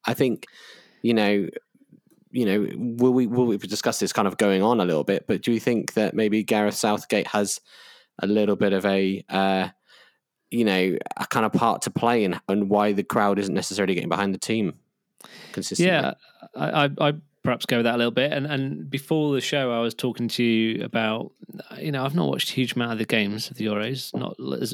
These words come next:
Speaker 2: as, you know, as much as you both have. And you're constantly, and other people are constantly telling me about how good some of the games are. I watched a, the highlights of, um, is it the, the Danish game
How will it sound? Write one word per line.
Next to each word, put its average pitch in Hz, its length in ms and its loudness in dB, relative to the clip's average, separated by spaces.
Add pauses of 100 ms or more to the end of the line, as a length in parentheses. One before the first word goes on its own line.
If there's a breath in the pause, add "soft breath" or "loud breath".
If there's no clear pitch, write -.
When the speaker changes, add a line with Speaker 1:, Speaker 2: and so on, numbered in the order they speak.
Speaker 2:
as, - 140 -6 (300)
you 131 140 -4
know, 104 80 0
as 101 120 -6
much - 240 -4
as 107 120 -2
you 123 360 0
both 107 200 0
have. 101 340 -4 (1000 loud breath)
And 139 100 4
you're 151 80 2
constantly, 147 540 0
and 127 100 4
other 147 100 2
people 139 200 0
are 131 40 2
constantly 139 300 -2
telling 123 260 0
me 113 120 2
about 117 240 2
how 143 120 4
good 143 240 2
some 143 140 2
of 123 60 4
the 120 60 4
games 143 340 2
are. 101 260 2 (400 loud breath)
I 127 40 2
watched - 460 0
a, 127 360 0
the 117 100 0
highlights 127 580 0
of, 120 300 -2
um, 120 460 0 (100)
is 160 100 -8
it - 200 -2
the, 156 120 0
the 135 120 0
Danish 151 340 4
game 156 400 2